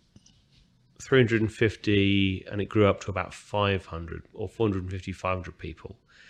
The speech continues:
Uh, the company after that was probably down in the two fifty to three hundred people.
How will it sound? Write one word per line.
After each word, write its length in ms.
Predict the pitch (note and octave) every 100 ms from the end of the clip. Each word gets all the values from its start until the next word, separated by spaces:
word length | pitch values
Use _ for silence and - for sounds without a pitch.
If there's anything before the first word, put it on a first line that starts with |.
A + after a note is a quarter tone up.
| - - _ _ -
Uh, 440 | G#2+ G2+ G2+ G2
the 120 | -
company 500 | G#2+ - C3 - A#2+
after 280 | A2+ G#2 A2
that 640 | G2+ A#2 A2+ - - - - _ _ _ _ _ _ _ _ _ _ _ _ -
was 360 | A2+ A2 F#2+
probably 560 | - - - B2+ A#2+ A2+
down 340 | G#2 A2 G#2
in 140 | G#2 G2+
the 100 | G2+
two 360 | - - C3 A#2+
fifty 420 | - B2 - A#2
to 160 | -
three 480 | A2 - - A#2+ B2
hundred 420 | A#2 B2+ C3 C3 -
people. 580 | C3 B2+ - C3 C3